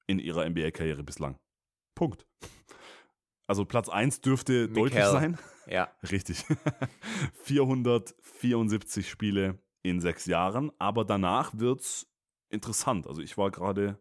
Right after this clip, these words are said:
Speaker 1: ich war gerade durchaus überrascht, als ich mir die Liste angeguckt hab.
Speaker 2: Okay, ich denke, dass, boah, DiVincenzo hat viele Spiele gemacht.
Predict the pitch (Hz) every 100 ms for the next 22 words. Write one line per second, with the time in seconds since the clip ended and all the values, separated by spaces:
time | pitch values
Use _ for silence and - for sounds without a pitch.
0 | - - 110 113 117 107 113 98 87 -
1 | - 71 - 80 76 _ _ _ _ -
2 | 95 87 - 76 69 - - 71 - _
3 | _ - 113 - 107 92 90 110 _ _
4 | - 110 - - - _ _ 107 101 107
5 | 113 110 - - 113 110 110 110 110 110
6 | 110 113 _ _ _ _ _ _ _ _
7 | _ _ _ _ _ - 101 98 101 98
8 | 92 - - - - - - - - -
9 | - - _ _ _ _ _ _ _ _
10 | - 101 95 92 90 90 90 87 87 87
11 | - 113 104 104 110 110 110 143 151 151
12 | - 147 143 156 147 147 147 170 -